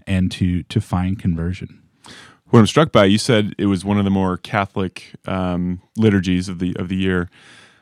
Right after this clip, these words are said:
Speaker 2: I'm struck that there's actually no, I mean, unless you go to the Mass, there's no sacrament involved strictly with Ash Wednesday. And what I was thinking just before you said that is it's actually kind of Catholic in the sense of universal. Like,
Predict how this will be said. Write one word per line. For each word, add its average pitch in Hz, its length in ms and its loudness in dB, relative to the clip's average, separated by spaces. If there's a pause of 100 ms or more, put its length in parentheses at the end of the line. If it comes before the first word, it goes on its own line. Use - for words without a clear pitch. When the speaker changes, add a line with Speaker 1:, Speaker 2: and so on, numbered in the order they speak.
(560)
Speaker 2:
I'm - 40 -12
struck - 240 2
that 131 120 0
there's 110 180 0
actually 113 280 2
no, 101 260 6
I 95 40 2
mean, 117 80 6
unless 110 200 0
you 113 60 2
go 101 40 2
to 95 60 -2
the 90 60 0
Mass, 95 400 -2
there's 101 200 -2
no 104 140 4
sacrament 95 540 -2
involved 85 640 -6
strictly 101 500 -2
with 92 140 -4
Ash 92 240 -6
Wednesday. 87 520 -6 (280)
And 107 200 2
what 101 100 6
I 120 100 8
was 147 160 4
thinking 104 240 2
just 98 140 -4
before 101 180 -6
you 90 60 -4
said 120 220 -2
that 95 180 2
is 90 120 -2
it's 95 160 -6
actually 101 460 0 (640)
kind 143 260 2
of 98 220 -2
Catholic 107 400 -2
in 95 80 -2
the 92 40 0
sense 95 300 -4
of 92 80 -8
universal. 92 540 -2
Like, 90 160 -4